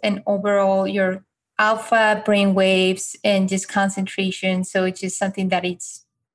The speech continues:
generally really, really good for the body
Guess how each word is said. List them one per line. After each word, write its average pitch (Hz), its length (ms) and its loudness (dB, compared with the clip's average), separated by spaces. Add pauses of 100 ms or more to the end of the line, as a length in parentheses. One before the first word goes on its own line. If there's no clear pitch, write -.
(260)
generally 196 640 2
really, 180 640 0
really 196 280 2
good 180 180 -4
for 185 180 -4
the 180 80 -4
body 180 380 -2